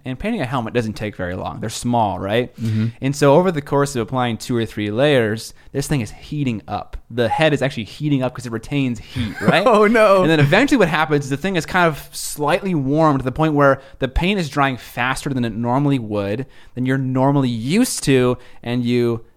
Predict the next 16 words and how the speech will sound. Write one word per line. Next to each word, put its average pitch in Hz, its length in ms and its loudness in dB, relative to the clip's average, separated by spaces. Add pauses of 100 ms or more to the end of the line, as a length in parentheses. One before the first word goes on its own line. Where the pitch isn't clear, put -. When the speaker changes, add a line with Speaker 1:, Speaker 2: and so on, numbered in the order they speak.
(120)
Speaker 1:
mess 123 460 0
with 143 220 2
the 127 80 0
paint 120 400 -4
when 113 160 -4
you're 110 100 -2
not 135 260 2
supposed 254 440 2
to, 160 80 0
but 147 120 2
you're 160 60 0
not 165 300 0
aware 156 420 6
'cause 139 160 -4
the, 151 80 2
the 160 320 2